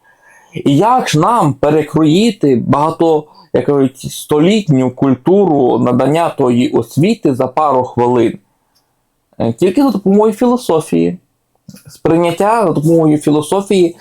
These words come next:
тої чи іншої освіти. І розуміння, що культура має служити людині, а не людина має служити культурі.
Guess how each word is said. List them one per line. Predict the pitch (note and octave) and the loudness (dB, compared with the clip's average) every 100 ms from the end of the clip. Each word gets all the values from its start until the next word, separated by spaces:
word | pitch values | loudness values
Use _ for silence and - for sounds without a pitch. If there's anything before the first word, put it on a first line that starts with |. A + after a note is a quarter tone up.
| - - | -20 -6
тої | - E3+ E3+ | 0 2 2
чи | E3 D#3 | 0 0
іншої | D#3+ D#3+ - D#3 D3+ | 0 0 0 0 0
освіти. | D3 C3+ A#2+ - | -2 0 0 0
І | C3+ | 0
розуміння, | F3 F#3 F3 D3 B2+ | 2 2 2 0 -2
що | B2+ | -4
культура | B2 D3+ C#3+ A3+ F3 | 0 0 2 0 2
має | D#3+ E3 D#3 | 0 2 0
служити | - D#3+ D3 E3 D3+ | 0 0 2 0 2
людині, | D3 C3+ D3 C3 B2 | 2 4 2 2 0
а | C3 | 0
не | C#3+ D3 | 2 2
людина | D3+ E3 D#3 C3+ | 2 2 2 2
має | C3+ C3+ | 2 0
служити | C3+ C#3+ B2+ - | -2 -2 0 -2
культурі. | A#2+ - - C3 A#2 G#2 | -2 -2 0 0 0 -2